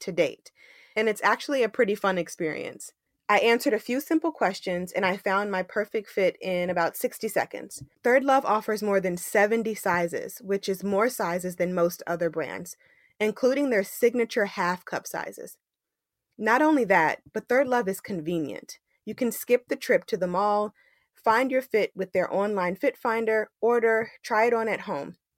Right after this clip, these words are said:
No more awkward fitting room experiences. What really sold me on Third Love was the one hundred percent fit guarantee.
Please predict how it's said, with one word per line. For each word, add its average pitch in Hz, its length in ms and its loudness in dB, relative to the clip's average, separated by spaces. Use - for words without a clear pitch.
No 208 260 2
more 247 260 2
awkward 202 400 0
fitting 170 300 -6
room 156 180 -4
experiences. - 920 -10
What 233 160 2
really 320 240 2
sold 226 260 2
me 214 140 0
on 185 200 0
Third 180 280 2
Love 160 280 2
was 180 200 -4
the 165 240 -2
one 185 220 -2
hundred 240 380 -2
percent - 480 -2
fit 180 380 -2
guarantee. 170 600 -4